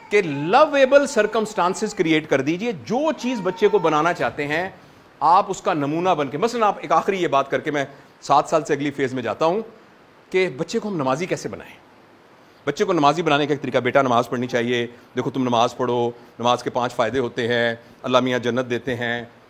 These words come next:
तुम्हें ये होगा, सब कुछ आप बताएं। और एक तरीका,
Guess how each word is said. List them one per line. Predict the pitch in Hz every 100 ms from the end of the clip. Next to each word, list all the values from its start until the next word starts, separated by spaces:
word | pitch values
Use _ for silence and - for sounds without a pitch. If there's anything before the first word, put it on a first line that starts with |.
| -
तुम्हें | 123 120
ये | 127
होगा, | 123 120 120 -
सब | -
कुछ | 160 147
आप |
बताएं। | 101 92 - - - _ - - - - - -
और | 180
एक | 208 226
तरीका, | 233 233